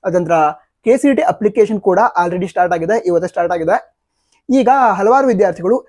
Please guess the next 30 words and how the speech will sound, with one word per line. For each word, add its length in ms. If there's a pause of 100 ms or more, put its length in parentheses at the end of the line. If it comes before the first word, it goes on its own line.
(200)
ನೀವು 200
ಸ್ಕ್ರೀನ್ 200
ಮೇಲೆ 120
ನೋಡ್ತಾ 200
ಇದ್ದಾರಲ್ವಾ, 720 (440)
ಇಲ್ಲಿ 340
ಯಾವ 360
ಡೀಟೇಲ್ಸ್ 440
ಅನ್ನ 120 (200)
ಎಂಟ್ರಿ 240
ಮಾಡ್ಬೇಕು 420
ಅಂತ 140
ಕೇಳ್ತಾ 200
ಇದ್ರು. 440
ಇದಕ್ಕೆ 300
ಉತ್ತರವನ್ನ 500
ನಾವು 400
ಈ 80
ವಿಡಿಯೋದಲ್ಲಿ 360
ತಿಳ್ಕೊಳ್ತಾ 320
ಇದ್ದೇವೆ. 300
ನಂತರ 200 (680)
ಈ 200
ಎಲ್ಲ 420
ವಿಡಿಯೋಗಳನ್ನ 520 (260)
already 280
ಅಪ್ಲೋಡ್ 220
ಮಾಡಿದ್ದೇವೆ, 580 (480)
ಚೆಕ್ 180
ಮಾಡಿ. 360